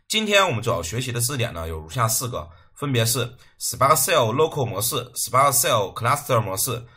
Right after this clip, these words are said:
Spark Cell 二点二和Spark Cell 一点六的对比和 IDEA 和 Maven 的下载。那么如果大家对视频当中的大数据感兴趣的话，可以添加我们千锋大数据学习营的Q Q群，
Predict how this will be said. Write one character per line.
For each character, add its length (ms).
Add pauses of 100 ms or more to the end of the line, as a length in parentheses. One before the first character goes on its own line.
(140)
Spark 360
Cell 340
二 140
点 100
二 180
和 80
Spark 400
Cell 280
一 100
点 140
六 100
的 100
对 160
比 240 (300)
和 320 (100)
IDEA 600
和 240
Maven 340
的 100
下 220
载。 220 (360)
那 120
么 80
如 160
果 100
大 140
家 120
对 200
视 160
频 180
当 140
中 100
的 80
大 180
数 140
据 160
感 220
兴 180
趣 80
的 60
话， 240
可 120
以 60
添 320
加 180
我 120
们 160
千 280
锋 220
大 180
数 140
据 180
学 220
习 120
营 120
的 140
Q 80
Q 160
群， 320